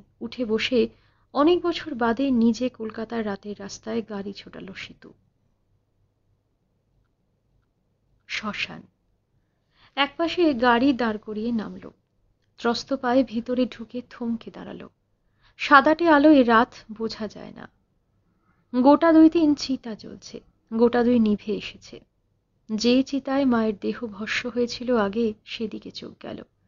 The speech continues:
সেটা জ্বলছে না। সন্ধানী দু চোখ চারদিকে ঘুরে ঘুরে কাউকে খুঁজতে লাগলো, পেল না। গঙ্গার ঘাটের দিকে এগোলো। এক কোণে বসে আছে একজন মেয়ে ছেলে। লাল পেরে শাড়ি দেখে মনে হলো সেই,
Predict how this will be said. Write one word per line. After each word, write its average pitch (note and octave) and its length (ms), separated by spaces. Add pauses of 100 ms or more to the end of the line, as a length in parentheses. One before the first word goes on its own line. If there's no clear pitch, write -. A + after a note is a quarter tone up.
(240)
সেটা D#4 260
জ্বলছে C#4+ 460
না। G#3 140 (640)
সন্ধানী C4+ 560
দু C#4 120
চোখ C#4 280
চারদিকে A#3 640
ঘুরে A#3 260
ঘুরে B3 280
কাউকে G#3+ 340
খুঁজতে - 540
লাগলো, G3 340 (580)
পেল A3 220
না। - 200 (680)
গঙ্গার C#4+ 420
ঘাটের C4 340
দিকে - 220
এগোলো। - 300 (640)
এক - 320
কোণে B3 280
বসে G#3 400
আছে - 220
একজন - 420 (380)
মেয়ে A#3+ 220
ছেলে। - 320 (720)
লাল B3 320
পেরে C#4 200
শাড়ি A#3+ 300
দেখে B3 280
মনে A3 200
হলো A#3 260
সেই, G#3 500